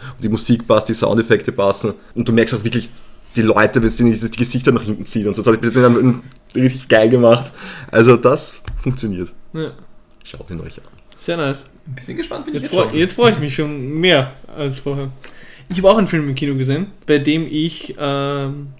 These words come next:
Speaker 2: bereut habe, dass ich mir keinen Kotzsackerl mitgenommen habe.
Speaker 1: Oh Gott, das kann sicher.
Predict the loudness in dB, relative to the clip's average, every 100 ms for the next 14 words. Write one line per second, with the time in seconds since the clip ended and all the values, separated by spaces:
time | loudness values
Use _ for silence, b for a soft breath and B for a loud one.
0 | -14 -6 -2 -2 -2 -6 -6 -6 -6 -8
1 | -6 -6 -8 -8 -8 -8 -10 -10 -10 -12
2 | -16 _ _ _ -20 -18 -18 -18 -18 -14
3 | -14 -12